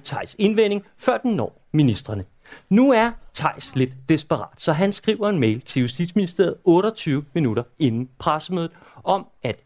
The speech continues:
instruksen, der overhovedet ikke er nogen instruks, er ulovlig. Og den mail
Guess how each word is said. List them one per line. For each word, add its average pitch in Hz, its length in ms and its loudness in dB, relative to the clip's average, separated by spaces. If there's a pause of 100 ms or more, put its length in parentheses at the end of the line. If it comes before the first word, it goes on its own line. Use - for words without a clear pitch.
(140)
instruksen, 196 640 -2 (100)
der 101 120 -2 (200)
overhovedet 120 440 2
ikke 117 200 -2
er 117 100 0
nogen 113 300 -2
instruks, 175 520 -2 (300)
er 190 200 0 (320)
ulovlig. 208 440 0 (380)
Og 131 160 0 (260)
den 240 140 0 (1200)
mail 127 460 0